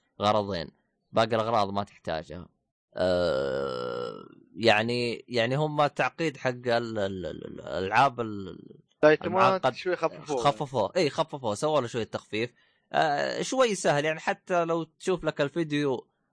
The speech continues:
Speaker 1: الفيديو ت-، ت-، تعليمي هذا حق كل شخصية كانوا حاطينه، لو تشوفه كذا على سريع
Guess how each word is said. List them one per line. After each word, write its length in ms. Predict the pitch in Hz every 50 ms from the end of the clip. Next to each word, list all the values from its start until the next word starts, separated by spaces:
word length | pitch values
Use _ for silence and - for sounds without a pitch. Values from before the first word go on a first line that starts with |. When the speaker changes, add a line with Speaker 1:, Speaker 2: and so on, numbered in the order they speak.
| _ _ -
Speaker 1:
الفيديو 560 | 113 113 - 165 151 143 143 135 135 131 123
ت-، 160 | 113 - 117
ت-، 340 | 117 110 104 _ _ - 113 104 104 - -
تعليمي 480 | 123 113 120 143 143 127 113 113 117
هذا 200 | 120 113 104 101
حق 140 | - - 107
كل 240 | - - - 127 113
شخصية 640 | - 127 - - - 135 123 107 101 107 110 117 117
كانوا 280 | - - 117 110 110 104
حاطينه، 580 | - 117 107 - - 123 113 101 101 120 131 - _ _ _ _ _ _ _ _ -
لو 140 | 165 185 196
تشوفه 360 | 190 - 240 226 196 180 175
كذا 240 | - 202 190 175 165
على 200 | 160 170 175 165
سريع 340 | - 190 185 190 175 151